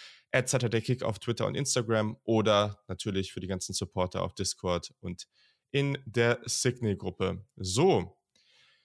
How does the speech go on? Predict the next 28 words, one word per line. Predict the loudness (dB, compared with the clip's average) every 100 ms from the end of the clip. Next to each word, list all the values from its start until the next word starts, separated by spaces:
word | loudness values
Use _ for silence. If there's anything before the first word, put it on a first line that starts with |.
| _ _ _
dann | 0 4
kommen | 6
wir | 6
mal | 4
gleich | 4 2
zum | 2 2
Thema, | 2 4
auf | 2
das | 2 2
wir | 2
alle | 2
gewartet | 2 2 2 0
haben. | 0 0 -2 -4 2
Auf | 2 2 -6 -6
Twitter | -2 2 4 6 6 6 2
geht | -6 -6 -2 -2 -2 -2
es | 0 0
rund, | -2 0 0 0
das | 2
sage | 2
ich | 4 2
euch. | 2 0 -2
Ähm, | 2 2 2 -2 -4
das | -4 -2
Thema | 0 2 2 2 0 -4 -14 _
bewegt | 2 4 4 2
die | 0
Leute, | 2 2 2 -2